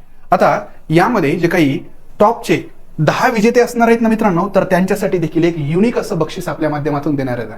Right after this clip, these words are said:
देण्यात येणार आहे. आणि ते बक्षीसमध्ये आज म्हणजे चौदा फेब्रुवारीला जो काही छावा नावाचा चित्रपट रिलीज झालेला आहे, सुपरहिट असा मूव्ही आहे, तर या चित्रपटाचे जे तिकीट आहेत तर ते प्रत्येक विजेत्याला एक याप्रमाणे आपण वाटणार आहोत. आता इथं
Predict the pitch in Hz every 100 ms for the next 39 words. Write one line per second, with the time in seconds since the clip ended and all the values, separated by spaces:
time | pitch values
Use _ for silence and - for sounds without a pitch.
0 | - 139 135 131 113 - - - - -
1 | - 147 139 139 - - 165 147 156 202
2 | - 160 143 139 - - - - - -
3 | 151 117 - 131 143 165 143 151 170 156
4 | 160 143 143 160 160 147 139 - - -
5 | - 156 196 208 202 208 196 175 190 151
6 | 117 156 185 202 170 143 123 - 214 208
7 | 214 220 170 190 175 180 143 - - -
8 | - 180 180 208 214 214 165 156 170 139
9 | - - - 139 165 143 165 - - -
10 | 240 240 285 180 120 - - 170 220 190
11 | 175 - 247 - 151 170 196 170 170 -
12 | 196 156 165 165 165 160 151 147 156 208
13 | - 143 139 151 151 - - - - 202
14 | 214 226 247 247